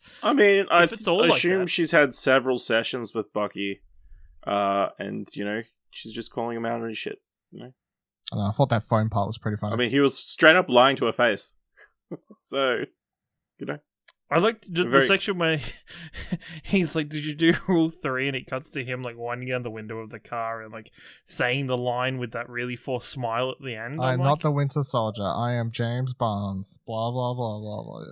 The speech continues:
Speaker 3: yeah.
Speaker 2: <laughs> But no,
Speaker 1: Yeah.
Speaker 2: it's good.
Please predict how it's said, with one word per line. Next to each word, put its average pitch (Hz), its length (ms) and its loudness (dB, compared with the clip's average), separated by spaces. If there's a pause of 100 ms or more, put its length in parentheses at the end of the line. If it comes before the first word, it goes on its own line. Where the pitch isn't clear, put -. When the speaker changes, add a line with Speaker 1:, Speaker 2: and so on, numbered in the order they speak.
(340)
Speaker 3:
yeah. 160 640 -4
Speaker 2:
<laughs> - 80 -20 (1800)
But - 160 -14
no, 131 80 -10
Speaker 1:
Yeah. - 120 -12
Speaker 2:
it's - 280 -20
good. - 200 -20